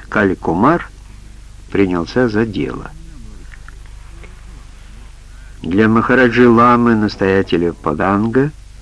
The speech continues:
были отведены в монастыре особые покои.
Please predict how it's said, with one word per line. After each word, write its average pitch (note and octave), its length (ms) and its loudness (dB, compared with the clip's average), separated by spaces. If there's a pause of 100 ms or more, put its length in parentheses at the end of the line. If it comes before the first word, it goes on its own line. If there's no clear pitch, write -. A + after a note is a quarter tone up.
(480)
были G#2+ 240 2
отведены A2 680 4
в A#2 100 0
монастыре G2+ 760 2
особые F#2+ 640 -2
покои. A#2+ 680 0